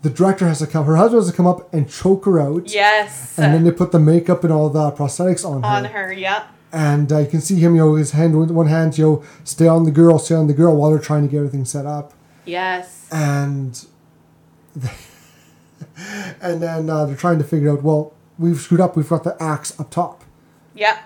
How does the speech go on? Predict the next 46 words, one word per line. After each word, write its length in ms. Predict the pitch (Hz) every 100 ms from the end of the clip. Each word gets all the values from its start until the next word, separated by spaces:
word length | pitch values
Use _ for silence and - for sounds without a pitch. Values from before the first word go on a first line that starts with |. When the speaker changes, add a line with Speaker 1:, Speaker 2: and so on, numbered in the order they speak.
| -
Speaker 1:
And, 300 | 147 143 139
uh, 140 | 139
the 180 | 131 143
girls 260 | 131 175 170
to 60 | 147
take 200 | 160 131
the 100 | 160
axe 220 | 143 -
with 160 | 190
her, 180 | 170 139
like, 160 | 127 131 190
Oh, 160 | 185
well, 460 | 165 160 151 147 - _ _ _ -
"We'll 100 | 160
plan 240 | - 170
it. 60 | 139
She'll 120 | 131
pick 140 | 165 170
up 120 | 165
after." 280 | 151 147 151
Okay, 320 | 185 180 151 143
okay. 340 | 170 170 156
So 180 | 135 165
when 100 | 160
they 100 | 160
go, 160 | 151 170
we 120 | 165
see 160 | 160 175
the 180 | 151 147
zombie 320 | 156 151 143
legs. 600 | 160 233 214 208 202 -
Speaker 2:
Yes. 380 | 208 202 190 135
Speaker 1:
That's 240 | 170 170 170
someone 400 | 190 170 160 156
who 160 | 143
has 240 | 143 156 143
a 40 |
little 400 | 156 151 147 135 - _ _ _ _ _
paper 320 | - 170 165
saying, 520 | - 165 160 151 143 - - _ _
"Pick 240 | - 151
up 180 | 160 147 -
axe 380 | 147 143 -
outside 460 | 165 147 - 151 135
of 100 | 127
shed." 320 | - 147 -